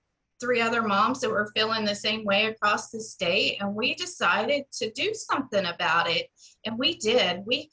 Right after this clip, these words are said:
we created Florida Parents Against Common Core, and, uh, we, we challenged it, and, uh, we were able to have significant difference. And keep in mind,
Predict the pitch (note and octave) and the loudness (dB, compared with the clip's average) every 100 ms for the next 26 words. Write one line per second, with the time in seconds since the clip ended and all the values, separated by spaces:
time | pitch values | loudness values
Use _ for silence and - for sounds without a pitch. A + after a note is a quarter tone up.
0 | - - - C4+ - C4 B3 A#3+ A3 A3 | -20 -20 -4 -4 0 2 4 4 0 -2
1 | - G3 A3 A3+ B3 G#3+ G#3+ G#3+ G3+ G3+ | 0 2 2 -2 -2 0 0 -4 -2 -4
2 | G#3+ - G#3 G#3 G3+ - F#3 E3+ F#3 B3+ | -4 -4 -2 0 -2 -4 -6 0 2 0
3 | - - - - - A#3 A3 A3 G#3+ G#3 | -4 -14 -18 -14 -4 0 0 0 2 4
4 | G#3 G3+ G3 G3+ A#3+ D#4+ F#4 _ _ _ | 4 2 -4 -4 -4 -4 -10 _ _ _
5 | _ F3 F#3+ G#3 B3+ D#4 - _ - A3+ | _ -20 -12 -4 -2 -4 -12 _ -8 -2
6 | G#3 C4 F4+ C#4 - - A3 - - G#3+ | 2 2 0 -2 -4 -2 0 0 -4 -2
7 | G#3 G#3 G3+ F#3+ G3+ A#3 D4 - G3 G#3+ | -2 0 0 0 -2 0 0 2 0 0
8 | G#3 G3 G3 F#3 F3+ G3 F#3+ E3 - - | 2 0 0 -4 -4 -6 -4 -4 -6 -10
9 | - G3 G3 F#3+ E3 G3 G3 - D#4+ D4 | -2 -2 0 -4 -6 -8 -10 -10 -8 -2
10 | G#3+ F#3+ F3+ F3+ | 0 0 -2 -6